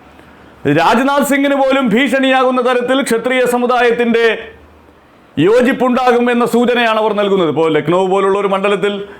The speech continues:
രാജ്നാഥ് സിംഗിനെ അത്ര എളുപ്പത്തിൽ തോൽപ്പിക്കാനാകില്ല എങ്കിൽ പോലും, രാജ്നാഥ് സിംഗിനെതിരായി പോലും അവരുടെ ഒരു വലിയ വികാരമുണ്ടാകുന്നു. ഈ സമുദായത്തിന് വേണ്ടി നിൽക്കുന്നില്ല എന്നുള്ള ആക്ഷേപം അവർ ഉയർത്തുന്നു. മോദിക്ക് മുന്നിൽ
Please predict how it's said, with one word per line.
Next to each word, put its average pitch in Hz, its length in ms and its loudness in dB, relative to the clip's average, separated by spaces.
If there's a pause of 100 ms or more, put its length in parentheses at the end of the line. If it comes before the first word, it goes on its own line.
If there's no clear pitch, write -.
(260)
രാജ്നാഥ് 202 360 0
സിംഗിനെ 220 220 -2
അത്ര 226 180 0
എളുപ്പത്തിൽ 233 460 0
തോൽപ്പിക്കാനാകില്ല 247 840 0
എങ്കിൽ 233 280 2
പോലും, 165 580 -4 (1040)
രാജ്നാഥ് 214 340 0
സിംഗിനെതിരായി 269 680 2
പോലും 269 560 0 (920)
അവരുടെ 254 340 0
ഒരു 262 100 0
വലിയ 254 320 2
വികാരമുണ്ടാകുന്നു. 262 960 0 (760)
ഈ 139 40 0
സമുദായത്തിന് 254 680 0
വേണ്ടി 262 240 0
നിൽക്കുന്നില്ല 254 560 -2
എന്നുള്ള 247 400 0
ആക്ഷേപം 247 440 0
അവർ 226 140 2
ഉയർത്തുന്നു. 226 420 0
മോദിക്ക് 220 440 0
മുന്നിൽ 240 480 0